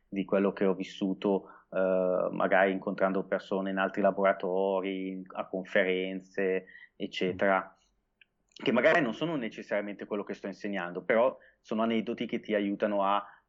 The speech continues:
Speaker 1: portare la lezione dentro un contesto di vita reale. Eh, se tu invece fai soltanto insegnamento, rimani lì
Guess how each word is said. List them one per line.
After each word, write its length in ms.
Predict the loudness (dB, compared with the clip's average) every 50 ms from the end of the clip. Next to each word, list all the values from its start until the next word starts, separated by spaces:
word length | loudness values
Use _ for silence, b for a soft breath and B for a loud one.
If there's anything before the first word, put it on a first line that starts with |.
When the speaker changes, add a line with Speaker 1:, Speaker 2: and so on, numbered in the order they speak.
| _ _
Speaker 1:
portare 360 | _ -4 -2 2 4 4 6
la 100 | 4 4
lezione 420 | 2 0 -2 -6 -6 -4 -4 -4
dentro 380 | -4 -4 -4 -4 -6 -4 -4 -6
un 100 | -6 -6
contesto 480 | -6 -8 -8 -4 -4 -4 -4 -2 -4 -4
di 100 | -2 -2
vita 240 | -2 0 2 2 2
reale. 540 | 4 4 4 4 4 4 2 0 -4 -8 B B B B B B B _ _
Eh, 420 | -6 -2 -2 0 0 0 0 -2
se 280 | -4 -6 -4 -2 -2 0
tu 100 | 0 0
invece 340 | 0 2 0 0 0 -2 -2
fai 160 | -2 0 0
soltanto 480 | 0 -2 -4 0 2 0 0 0 -2 -6
insegnamento, 1400 | -8 -6 -4 -2 0 0 0 0 0 0 -2 -2 -2 0 0 2 2 4 4 4 4 4 2 2 0 0 -2 -2
rimani 400 | -4 -4 -6 -4 -4 -4 -4 -4
lì 340 | -4 -4 -2 -2 -2 -4 -6